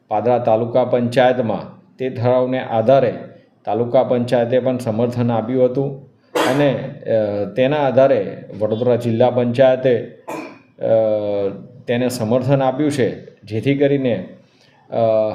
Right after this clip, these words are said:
હાલમાં, અ, જિલ્લા પંચાયત બાદ માન્ય કલેક્ટરશ્રી અને ત્યારબાદ સરકારશ્રીમાં આ ઠરાવ જશે અને તેને કાયદેસર માન્યતા મળશે.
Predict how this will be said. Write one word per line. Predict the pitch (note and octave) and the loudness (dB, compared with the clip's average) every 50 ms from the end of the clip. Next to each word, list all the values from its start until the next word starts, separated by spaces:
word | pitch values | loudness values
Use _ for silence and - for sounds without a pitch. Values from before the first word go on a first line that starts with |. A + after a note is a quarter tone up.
| G#2+ | 0
હાલમાં, | A2 A2+ A#2+ B2+ B2+ C3+ C3+ A#2+ G#2 F2+ D#2+ C#2+ - - - _ _ _ - - | 2 2 2 2 2 0 0 0 0 -4 -6 -10 -14 -18 -20 _ _ _ -16 -10
અ, | - A2 G2+ | -6 -6 -6
જિલ્લા | F#2 F#2+ A2 A2 A#2 A#2+ A#2 | -6 -6 -4 0 0 0 2
પંચાયત | A#2 B2 A#2+ A#2 A#2+ B2+ A#2 A#2 | 0 -2 -2 -2 0 0 0 0
બાદ | B2 B2+ C3 B2+ A2 - G2+ | 2 4 2 2 2 -2 -4
માન્ય | G#2 G#2 G#2+ G#2+ A2 A2 G#2+ | -6 -6 -6 -4 -2 -2 -2
કલેક્ટરશ્રી | G#2+ - G#2+ A2+ A2+ A#2 A#2+ C3 A#2+ A#2 A#2+ - C#3 C3+ C3+ | -2 -2 -4 -4 -4 -2 -2 -2 -2 -2 -4 -4 -4 -4 -4
અને | - A2 G#2+ A2 | -4 -4 -4 -4
ત્યારબાદ | G#2 A2 A#2 A#2 A2+ A2+ A2+ B2 B2 A#2+ A2 G2 F#2+ - - - _ _ _ _ _ _ _ - | -2 0 0 0 0 0 0 2 2 2 2 0 -6 -12 -14 -20 _ _ _ _ _ _ _ -10
સરકારશ્રીમાં | - A#2 G#2+ G#2+ A2+ C3+ C3 B2 B2+ - C3 B2+ B2+ B2 A2+ F#2+ E2 E2 - - _ _ _ _ - | -4 -4 -4 0 2 2 2 2 2 -2 -2 0 0 0 0 -2 -4 -8 -14 -18 _ _ _ _ -4
આ | A#2 A2+ A#2 A#2 A#2 A2+ - - | -2 0 2 2 0 0 -2 -8
ઠરાવ | - - A2 A#2 A#2+ A#2 A2+ | -8 -2 0 0 0 0 2
જશે | A2+ B2 A#2+ A#2+ C#3 D3 A#2+ - - - - - - - | 2 2 2 4 4 2 2 2 -2 -8 -14 -18 -18 -10
અને | - A#2 B2 B2+ B2 A#2 A2 G2+ F2+ F#2 - - | -6 -2 0 0 2 2 0 -2 -4 -6 -4 -2
તેને | A#2 A#2 A#2+ B2 | -2 -2 0 -2
કાયદેસર | A#2 A#2+ A2 A2 A2+ A#2+ A#2+ A#2+ - A#2+ B2 | -2 0 0 0 0 -2 -2 0 -2 -2 -2
માન્યતા | A#2+ A2 G2 G2+ A2 A2+ A2 B2+ B2 | -2 -4 -4 -4 -4 -4 -2 -2 -2
મળશે. | B2 B2+ C#3 D3+ C#3+ - B2+ G#2 | 0 2 0 0 0 0 -2 -2